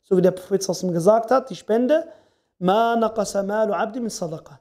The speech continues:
bei Muslim überliefert. Wie ich eben gesagt habe. Wenn man gibt, ja, dann wird das Vermögen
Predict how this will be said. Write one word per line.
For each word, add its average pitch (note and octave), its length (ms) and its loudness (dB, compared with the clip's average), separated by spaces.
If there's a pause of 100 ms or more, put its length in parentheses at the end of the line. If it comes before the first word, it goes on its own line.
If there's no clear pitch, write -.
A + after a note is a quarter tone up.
(160)
bei F3+ 100 -4
Muslim F3 340 -2
überliefert. D#3 560 -6 (600)
Wie F3 100 4
ich F#3+ 140 2
eben G3+ 220 4
gesagt E3+ 400 0
habe. D3 240 -14 (840)
Wenn F3 100 4
man F3+ 200 6
gibt, - 460 0 (280)
ja, A3+ 420 0 (920)
dann A3+ 440 2 (500)
wird G#3 260 4
das - 120 0
Vermögen G#3+ 520 2